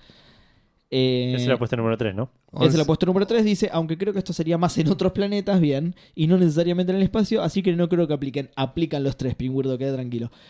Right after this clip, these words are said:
Speaker 1: Heavy Gun dice, "Uno, Alien Isolation".
Speaker 2: Joya.
Speaker 1: Dos, Dead Space.
Speaker 2: El uno, ¿no?
Speaker 1: Exacto. Tres,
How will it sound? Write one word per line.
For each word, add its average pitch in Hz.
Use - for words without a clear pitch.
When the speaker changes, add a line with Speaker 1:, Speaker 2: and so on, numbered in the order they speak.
Speaker 1:
Heavy 226
Gun 240
dice, 208
"Uno, 220
Alien 214
Isolation". 170
Speaker 2:
Joya. -
Speaker 1:
Dos, 127
Dead 139
Space. -
Speaker 2:
El 98
uno, 92
¿no? 107
Speaker 1:
Exacto. 135
Tres, 196